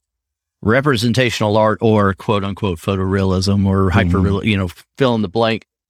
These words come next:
Speaker 1: And what, you know, what you're doing, what someone who can execute at that level is doing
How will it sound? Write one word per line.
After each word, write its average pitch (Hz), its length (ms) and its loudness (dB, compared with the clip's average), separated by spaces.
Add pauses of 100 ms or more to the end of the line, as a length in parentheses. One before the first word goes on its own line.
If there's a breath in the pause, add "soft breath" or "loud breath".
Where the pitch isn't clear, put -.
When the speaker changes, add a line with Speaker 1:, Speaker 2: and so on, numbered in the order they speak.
(320)
Speaker 1:
And 131 600 0
what, 131 380 -2 (160)
you 135 120 2
know, 117 100 2
what 135 260 0
you're 123 200 0
doing, 131 600 2
what 127 320 -2
someone 185 540 0
who 131 460 4 (260 soft breath)
can 123 220 -4
execute 123 760 -2
at 107 200 -2
that 104 220 0
level 113 540 -2
is 95 260 -6
doing 120 460 0